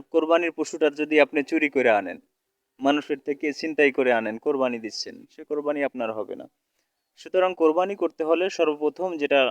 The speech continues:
লাগবে সেটা হলো আপনার হালাল ইনকামের থেকে এ কোরবানির পশুটা আপনার ক্রয় করতে হবে। অবশ্যই তার ভিতরে আপনার হালাল পয়সা যদি না হয়, এবং আরও কিছু বিষয় আছে মাসালাগত,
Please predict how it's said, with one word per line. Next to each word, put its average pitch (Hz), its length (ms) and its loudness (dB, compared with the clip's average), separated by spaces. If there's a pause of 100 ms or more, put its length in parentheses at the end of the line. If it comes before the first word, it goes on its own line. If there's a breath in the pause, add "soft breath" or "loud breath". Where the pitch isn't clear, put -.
(420)
লাগবে 123 360 0
সেটা 131 260 -4
হলো 135 220 0 (920)
আপনার 135 380 2
হালাল 135 460 2
ইনকামের 117 540 -2 (1200)
থেকে 135 240 -2 (220)
এ - 40 0
কোরবানির 117 460 0
পশুটা 147 460 -6
আপনার 107 380 -2
ক্রয় 107 300 0
করতে 110 300 -8
হবে। 117 240 -4 (580)
অবশ্যই 135 520 -4 (180)
তার 131 200 4
ভিতরে 131 380 0 (560)
আপনার 131 340 2 (280)
হালাল 139 360 0
পয়সা 131 360 -2
যদি 135 240 -6
না 113 180 -2
হয়, 101 280 -6 (240)
এবং 202 200 0 (600)
আরও 156 200 0
কিছু 208 280 -8
বিষয় 156 340 2
আছে - 160 -4
মাসালাগত, 143 580 0